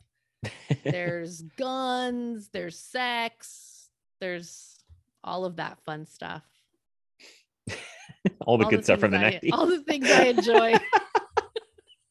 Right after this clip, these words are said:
Speaker 2: So, so I recently, I was recently, I, I was talking to you about this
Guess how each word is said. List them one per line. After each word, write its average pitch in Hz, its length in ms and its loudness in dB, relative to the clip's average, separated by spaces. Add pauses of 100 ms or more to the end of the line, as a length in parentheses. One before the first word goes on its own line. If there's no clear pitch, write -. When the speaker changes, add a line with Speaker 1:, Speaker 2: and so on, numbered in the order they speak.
(680)
Speaker 2:
So, 571 300 6 (540)
so - 160 0
I 311 140 4
recently, 220 760 -4 (1080)
I 220 60 -2
was 214 220 0
recently, 208 580 -6
I, 180 240 -4
I 202 140 -4
was 185 200 -6
talking 190 300 -6
to 180 80 -10
you 175 60 -8
about 175 180 -8
this - 340 -16